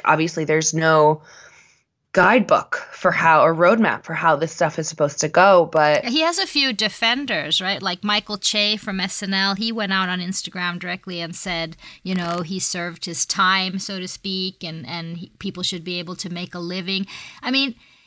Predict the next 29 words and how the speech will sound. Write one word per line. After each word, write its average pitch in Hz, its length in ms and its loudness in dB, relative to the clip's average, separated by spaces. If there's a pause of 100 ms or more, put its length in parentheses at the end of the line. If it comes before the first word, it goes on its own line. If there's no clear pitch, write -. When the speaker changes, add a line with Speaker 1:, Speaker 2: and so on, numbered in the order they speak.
(760)
Speaker 2:
obviously 294 580 2
in 226 100 0
the 220 60 -2
case 208 380 -4
of 175 160 -8
a, 170 220 -6
a 185 60 -4
criminal, 185 640 -4
a 147 140 -8
rapist, 196 840 -4
I 185 60 -2
mean, 185 160 -2
it 180 40 -2
was 175 100 -6
actually 180 340 -2
like 165 180 -6
Weinstein 185 460 0
or 180 60 -6
something, 180 260 -4
but 190 180 -8 (200)
is 269 360 2
there 294 220 2
any 302 240 -2
sort 277 340 -2
of 294 120 -6
discussion 285 640 -4
as, 254 300 -4
as 208 420 -4
ha-, 175 400 -8